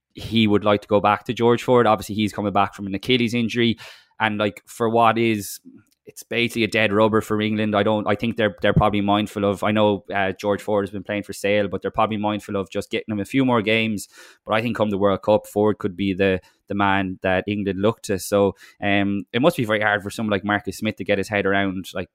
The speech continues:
what, like, where he stands with the whole thing. I mean, it was pretty bizarre that he was released from that kind of mini training camp that Italy had in, or England had in the build up to the,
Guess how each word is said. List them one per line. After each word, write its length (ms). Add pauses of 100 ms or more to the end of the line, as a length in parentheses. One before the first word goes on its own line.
(120)
what, 260
like, 180 (320)
where 280
he 220
stands 480
with 100
the 100
whole 200
thing. 300 (580)
I 60
mean, 200 (440)
it 80
was 120
pretty 220
bizarre 400
that 140
he 100
was 180
released 540
from 220
that 240
kind 140
of 60
mini 300
training 340
camp 280
that 120
Italy 220
had 260
in, 180
or 220
England 320
had 180
in 120
the 80
build 200
up 180
to 180
the, 260